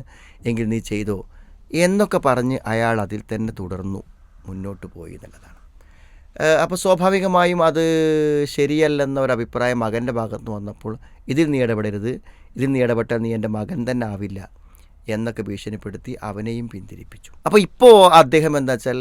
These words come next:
ഫോൺ വിളിച്ചാൽ എടുക്കില്ല, സംസാരിക്കാൻ താല്പര്യപ്പെടില്ല. പക്ഷേ ഈ സഹോദരിയെ സംബന്ധിച്ചിടത്തോളം അവൾക്ക്, അവർക്ക് ഭർത്താവ് എന്ന് പറഞ്ഞാൽ ജീവനാണ്. ഭർത്താവിനെ മാറ്റി നിർത്തിക്കൊണ്ടൊരു ജീവിതം അവർക്ക് സാധ്യമല്ല. അപ്പോൾ ഈ ഭർത്താവ് ഇപ്പോൾ, ഏഹ്, അവരോട് സംസാരിക്കാൻ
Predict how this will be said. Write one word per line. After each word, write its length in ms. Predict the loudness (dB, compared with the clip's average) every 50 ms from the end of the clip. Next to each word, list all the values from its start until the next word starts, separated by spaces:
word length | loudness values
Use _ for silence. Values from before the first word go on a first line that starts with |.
| -6 -8
ഫോൺ 180 | -6 -6 -4 -4
വിളിച്ചാൽ 320 | -4 -4 -6 -6 -6 -6 -6
എടുക്കില്ല, 420 | -6 -8 -12 -12 -12 -10 -10 -10 -10 -12 -14 -18 -20 -20 -20 _ -16 -12 -10
സംസാരിക്കാൻ 460 | -10 -8 -6 -6 -6 -4 -6 -8 -8 -8
താല്പര്യപ്പെടില്ല. 640 | -10 -12 -12 -12 -12 -12 -12 -14 -16 -16 -18 -18 -18 -20 -20 -20 -20 -20 -20 -20 -20 -20 -20 -20 -20
പക്ഷേ 180 | -8 -6 -2
ഈ 60 | 0 2
സഹോദരിയെ 440 | 4 4 6 6 6 6 6 4 4
സംബന്ധിച്ചിടത്തോളം 560 | 2 2 0 0 -2 -2 -2 0 -2 0 2
അവൾക്ക്, 260 | 2 0 0 -2 -4 -4 -2 -2
അവർക്ക് 260 | -2 -2 -4 -6 -4 -4
ഭർത്താവ് 580 | -4 -4 -4 -8 -12 -8 -4 -2 -2 -2 -2 -4
എന്ന് 160 | -6 -6 -6 -6
പറഞ്ഞാൽ 280 | -8 -8 -8 -8 -8 -10 -10
ജീവനാണ്. 420 | -12 -14 -14 -14 -16 -18 -20 -20 -20 -20 -20 -20 -20 -20 -20 -20 -20 -20 -20 -20 _ -20 -20 -18 -4
ഭർത്താവിനെ 680 | -2 -2 -2 -2 -2 0 4 4 6 6 6 4 4 4 4
മാറ്റി 280 | 4 2 2 2 0 -2
നിർത്തിക്കൊണ്ടൊരു 640 | -4 -4 -6 -6 -10 -10 -8 -8 -8 -6 -8 -8 -8
ജീവിതം 240 | -8 -8 -8 -6 -8 -8
അവർക്ക് 180 | -10 -12 -16 -14
സാധ്യമല്ല. 460 | -12 -12 -12 -14 -16 -18 -20 -18 -18 -20 -20 -20 -20 -20 -20 -20 -20 -20 -20 -6
അപ്പോൾ 140 | 2 2
ഈ 40 | 6
ഭർത്താവ് 480 | 8 8 6 6 6 8 8 10 10 8
ഇപ്പോൾ, 300 | 6 6 4 4 4 6 4 4 0 -4 -14 -20 -20 -10 0 4 6
ഏഹ്, 260 | 6 8 8 8 8 8 8 8
അവരോട് 300 | 8 6 4 2 0 0
സംസാരിക്കാൻ 540 | -2 -2 -2 0 0 0 0 0 0 -2